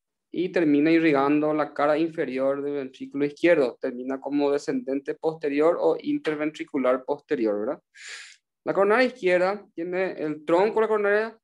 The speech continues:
izquierda y luego tenemos dos ramas. La circunfleja, que va hacia la cara lateral del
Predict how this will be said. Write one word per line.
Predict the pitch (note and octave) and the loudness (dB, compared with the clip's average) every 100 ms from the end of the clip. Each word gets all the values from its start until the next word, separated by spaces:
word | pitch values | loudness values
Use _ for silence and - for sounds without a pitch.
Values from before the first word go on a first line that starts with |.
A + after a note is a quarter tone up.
| _ | _
izquierda | _ F#3 F#3 A3 G#3 | _ -4 -2 -2 -4
y | G3 | -2
luego | D#3+ E3 | 2 2
tenemos | E3+ E3+ D#3 E3 | 2 -2 0 0
dos | D#3 E3 | -2 -4
ramas. | C#3+ B2+ B2 C3 | -4 -4 -4 -8
La | - C#3 | -8 -10
circunfleja, | - E3+ E3 C#3 C3+ D3+ D#3+ D#3+ G#3 - _ _ _ | -6 -8 -4 -4 -2 4 4 4 0 -2 _ _ _
que | D#3 | 0
va | C#3+ C#3 | 2 2
hacia | C#3+ D#3 | 0 -2
la | D3+ - | -2 -2
cara | C#3 | -2
lateral | C#3+ D3+ D3+ C3+ C#3 E3 - _ _ _ _ _ _ _ _ _ | 0 0 0 0 0 -2 -12 _ _ _ _ _ _ _ _ _
del | C3 C3 C#3+ C#3+ C#3 C3+ B2+ B2 A#2+ | -16 -6 -2 0 0 2 0 -2 -6